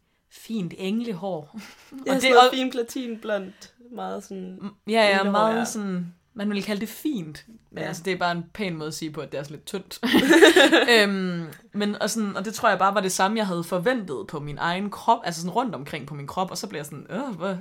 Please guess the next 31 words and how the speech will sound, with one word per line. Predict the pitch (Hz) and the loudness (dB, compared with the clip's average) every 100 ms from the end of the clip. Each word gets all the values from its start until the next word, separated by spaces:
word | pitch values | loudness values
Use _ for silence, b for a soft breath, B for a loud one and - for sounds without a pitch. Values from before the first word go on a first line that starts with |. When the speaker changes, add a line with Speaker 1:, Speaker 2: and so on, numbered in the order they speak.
| 240 | -10
Speaker 1:
hvorfor | 220 214 208 | -14 -12 -10
det? | 170 185 185 B B B B B B | -6 -6 -6 B B B B B B
Hvorfor | 202 214 | -8 -4
er | 165 | -4
det | |
ikke | 175 175 | -4 -4
sådan?" | 165 151 151 - b b b b b - | -6 -6 -12 -14 b b b b b -12
Øhm, | 165 151 147 139 139 147 _ _ _ _ - | -8 -8 -10 -12 -14 -16 _ _ _ _ -10
og | 190 | -4
var | 175 175 | 0 0
også | 180 | 0
meget | 170 175 196 196 | 0 2 0 -4
sådan | 175 135 87 - 143 _ _ _ _ _ | -8 -10 -14 -18 -20 _ _ _ _ _
forvirret | - 170 160 202 127 | -12 -10 -4 -4 -4
omkring, | 135 - 156 | -8 -10 -10
hvad | 147 156 | -8 -8
man | 165 | -8
skulle | 165 - 147 | -10 -12 -10
gøre | 147 139 | -8 -8
med | 143 139 160 | -8 -10 -10
det, | - 143 147 | -10 -12 -12
eller | 151 | -10
sådan, | 156 156 147 | -10 -10 -10
om | |
man | 151 143 | -10 -6
bare | 143 | -8
skulle | - 147 139 | -8 -14 -12
lade | 143 135 | -14 -12
det | 127 143 | -16 -10
være, | 147 151 160 165 160 - | -8 -6 -6 -8 -10 -12
eller | 139 107 | -14 -12